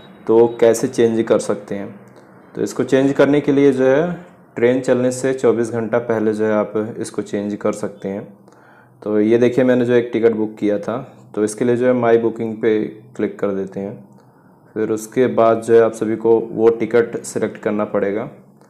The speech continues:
जिसका जो है आप बोर्डिंग स्टेशन चेंज करना चाहते हैं। तो देखिए, मैं जो है छपरा से दुर्ग, ये वाला जो है टिकट है, इसी को जो है मैं चेंज करना चाहता हूँ। तो इस पे जो है आप सभी को क्लिक कर देना है।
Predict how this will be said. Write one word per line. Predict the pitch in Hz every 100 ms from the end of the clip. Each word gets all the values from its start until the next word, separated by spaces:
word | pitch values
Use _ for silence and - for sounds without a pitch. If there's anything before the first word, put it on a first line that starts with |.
| _ _ _
जिसका | - 104 - 110
जो | 110
है | 107 -
आप | 110
बोर्डिंग | 104 107 104 110 110
स्टेशन | 107 - 101 110
चेंज | 104 101 104 104
करना | 107 104 104
चाहते | 104 98 - 101
हैं। | 117 - _ _ _ _ _ _ _
तो | - 107
देखिए, | 107 110 127
मैं | 120 117
जो | 120
है | 127
छपरा | - 110 - 113
से | 110 107
दुर्ग, | 104 107 113 120 - - _ _ -
ये | 113 110
वाला | 110 107
जो | 104 107
है | 107
टिकट | 107 107 110 110
है, | 135 156 _ -
इसी | 117 123
को | 113 110
जो | 107
है | 107
मैं | 104
चेंज | 104 104 104
करना | 104 101 104
चाहता | 98 95 110
हूँ। | 139 - _ _ _ _ _ _ _ _
तो | - 101 101 - - 120
इस | -
पे | 143
जो | 127
है | 131
आप | 127
सभी | 123 113
को | 113 123
क्लिक | 135 -
कर | 107 101
देना | 107 110
है। | 120